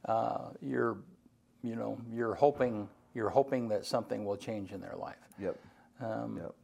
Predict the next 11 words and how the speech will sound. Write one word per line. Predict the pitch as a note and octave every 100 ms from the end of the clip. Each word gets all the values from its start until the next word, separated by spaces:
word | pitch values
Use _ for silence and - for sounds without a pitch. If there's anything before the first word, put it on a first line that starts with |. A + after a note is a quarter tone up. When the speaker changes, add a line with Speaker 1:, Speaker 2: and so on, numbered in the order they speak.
| _
Speaker 1:
so | - C3 B2+ A#2+
Speaker 2:
And | D3+
you | D#3
set | D3 F3 -
the |
example | D3 A#2 C#3+ G3+ - F2+
of | E2
that, |
Speaker 1:
Right. | D3 C#3 - B2
Speaker 2:
you | G2+
know? | F#2 F2+ B2